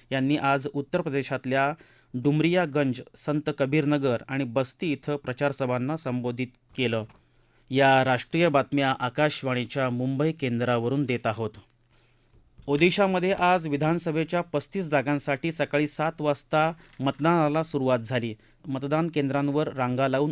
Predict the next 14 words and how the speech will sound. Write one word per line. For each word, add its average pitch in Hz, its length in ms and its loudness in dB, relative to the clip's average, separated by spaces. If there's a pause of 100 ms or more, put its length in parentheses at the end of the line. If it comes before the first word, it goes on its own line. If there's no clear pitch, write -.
उत्साहात 147 480 -2
मतदान 131 420 -2
करत 120 240 -2 (120)
असून 170 360 -2 (420)
सकाळी 151 280 2
अकरा 170 340 -2
वाजेपर्यंत 147 580 0
एकवीस 156 460 -6
टक्क्यांहून 147 500 0
अधिक 143 340 -4
मतदान 131 440 0
झाल्याचं 131 400 -2
वृत्त 123 340 -4
आहे. 117 300 0